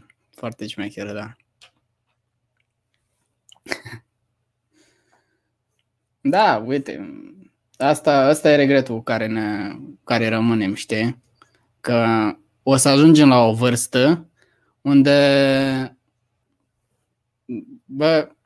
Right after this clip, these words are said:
o să ne dăm seama că, uite, puteam să fac niște lucruri, știi? Și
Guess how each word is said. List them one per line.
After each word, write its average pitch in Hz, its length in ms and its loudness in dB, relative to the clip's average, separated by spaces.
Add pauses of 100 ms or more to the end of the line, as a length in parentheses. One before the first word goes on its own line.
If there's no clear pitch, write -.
(140)
o 139 120 -6
să 139 160 -4
ne 143 120 2
dăm 151 180 2
seama 143 440 0
că, 131 420 -2 (2000)
uite, 139 300 2
puteam 139 280 -2
să - 120 -6
fac 123 160 -2
niște 117 300 -6
lucruri, 104 380 -10
știi? 113 400 -10 (720)
Și 123 600 -2